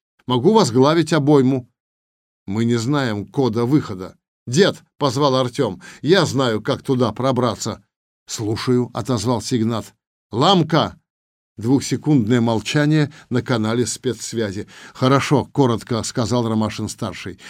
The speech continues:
«Мы поддержим тебя, начнём атаку извне, отвлечём их», добавил Калаев, моментально оценивший предложение, «а ты иди изнутри».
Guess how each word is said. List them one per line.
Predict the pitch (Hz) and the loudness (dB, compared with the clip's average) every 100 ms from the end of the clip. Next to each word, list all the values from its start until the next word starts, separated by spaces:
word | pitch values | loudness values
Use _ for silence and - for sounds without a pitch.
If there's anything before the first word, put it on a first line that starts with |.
| - - | -20 -4
«Мы | 143 147 | 0 2
поддержим | 156 143 135 147 127 131 | 2 2 4 4 4 0
тебя, | - 135 135 | 0 0 0
начнём | 131 123 - 151 135 | 0 -2 -2 0 2
атаку | 123 143 127 135 | 0 -2 0 4
извне, | 127 110 139 160 156 - - | 4 4 4 4 2 -4 -4
отвлечём | 131 135 131 120 - 165 160 | -4 0 2 2 2 2 4
их», | 127 | 2
добавил | 147 143 151 147 | 0 2 4 2
Калаев, | - 151 147 143 127 | 2 0 2 2 0
моментально | 147 143 143 135 156 139 131 | 0 2 2 2 0 2 2
оценивший | 131 - 135 135 120 143 | 0 0 2 2 2 -2
предложение, | 113 131 123 135 101 135 120 117 - - | 0 -2 0 0 2 2 2 -2 -8 -8
«а | 117 117 | -4 -4
ты | - 175 | 0 0
иди | 185 160 127 98 143 156 | 2 -2 -2 2 0 2
изнутри». | 151 104 127 120 123 110 92 | -2 2 2 0 -2 -4 -6